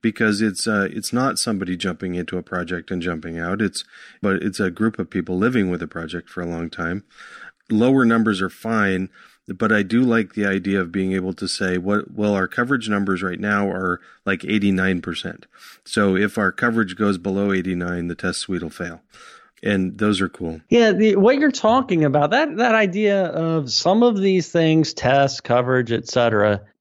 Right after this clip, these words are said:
Speaker 2: if you're working in open source and you have, you want casual contributors, some of these things will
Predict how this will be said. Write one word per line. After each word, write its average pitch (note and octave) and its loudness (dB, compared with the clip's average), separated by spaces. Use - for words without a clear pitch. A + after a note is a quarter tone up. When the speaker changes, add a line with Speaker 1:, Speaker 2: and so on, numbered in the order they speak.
Speaker 2:
if G#3 4
you're B3+ 6
working F3+ 4
in D3+ 2
open F3+ 2
source C3 0
and C#3 4
you C#3+ 2
have, C3+ 2
you D3 4
want D#3+ 4
casual D3+ 2
contributors, A2+ 0
some F3+ 2
of A3+ 6
these G3 4
things D3+ 2
will B2+ 2